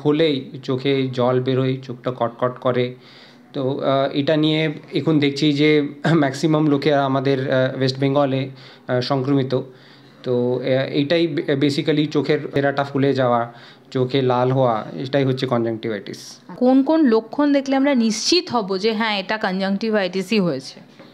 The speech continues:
Speaker 1: কনজাংটিভাইটিসে যেভাবে আমি বললাম, চোখটা আস্তে আস্তে করে লাল হতে শুরু হয়, চোখ থেকে জল বেরোয়, তারপরে চোখে কটকটের একটা ভাব থাকে।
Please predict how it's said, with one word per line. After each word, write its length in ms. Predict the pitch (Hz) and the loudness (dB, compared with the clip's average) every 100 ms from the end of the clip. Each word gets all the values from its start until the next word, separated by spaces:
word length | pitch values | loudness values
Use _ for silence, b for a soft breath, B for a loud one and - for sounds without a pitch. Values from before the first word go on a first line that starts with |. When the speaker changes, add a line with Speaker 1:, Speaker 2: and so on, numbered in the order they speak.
| B B B B - | B B B B -6
Speaker 1:
কনজাংটিভাইটিসে 800 | 147 143 151 165 175 170 170 170 | 0 0 2 0 2 0 2 0
যেভাবে 360 | 151 151 160 160 | 2 2 2 2
আমি 160 | 156 | 2
বললাম, 460 | 160 143 160 127 185 - - | 2 2 2 0 -2 -10 -6
চোখটা 340 | 143 135 143 139 | -2 0 0 0
আস্তে 240 | 139 151 | 0 0
আস্তে 180 | 143 151 | 0 0
করে 280 | 151 151 147 | 0 2 2
লাল 260 | 120 131 | 2 2
হতে 240 | 143 143 151 | 0 0 0
শুরু 280 | - 139 | 2 2
হয়, 240 | 139 120 113 - - | 4 0 -2 -12 -20
চোখ 180 | - 120 | -16 -10
থেকে 240 | - 131 139 | -6 -2 0
জল 300 | 123 120 127 | 2 0 2
বেরোয়, 420 | 131 135 120 113 - B B B B - | 2 2 0 -2 -12 B B B B -2
তারপরে 420 | 120 127 135 139 | 0 2 2 0
চোখে 300 | 143 135 143 | 0 -2 -2
কটকটের 540 | - 127 131 - 147 143 | -2 -2 0 0 0 0
একটা 220 | 135 143 | 0 -2
ভাব 300 | 131 127 120 | -2 -2 -2
থাকে। 400 | 135 131 131 107 | -2 0 0 -2